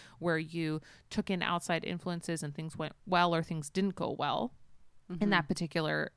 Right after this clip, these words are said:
Speaker 1: instance. And then you can make,
Speaker 2: Mm-hmm.
Speaker 1: refine your choices from there.
Speaker 2: Mm-hmm.
Speaker 1: And that's all well and good and works really well for people. I think that's a normal part of development.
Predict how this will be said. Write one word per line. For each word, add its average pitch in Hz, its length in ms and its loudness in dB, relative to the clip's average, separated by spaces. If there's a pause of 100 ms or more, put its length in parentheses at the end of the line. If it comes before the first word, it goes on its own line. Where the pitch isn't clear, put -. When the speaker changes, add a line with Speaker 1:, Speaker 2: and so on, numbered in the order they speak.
Speaker 1:
instance. 196 540 0 (260)
And 202 120 2
then 196 100 4
you 196 100 2
can 190 160 0
make, 165 160 2
Speaker 2:
Mm-hmm. 160 140 -10 (280)
Speaker 1:
refine 175 380 2
your 147 120 0
choices 156 380 -2
from 165 200 -6
there. - 280 -4 (380)
Speaker 2:
Mm-hmm. 165 300 -6 (120)
Speaker 1:
And 226 280 6
that's 247 220 6
all 381 200 6
well 196 240 6
and 170 180 0
good 147 520 6 (100)
and 165 760 0 (600)
works 208 380 0
really 196 220 6
well 160 200 6
for 185 120 0
people. 196 280 0
I 185 80 4
think 185 160 -2
that's 180 200 0
a 180 80 0
normal 175 540 -2
part 151 300 -2
of 143 100 -8
development. - 560 -8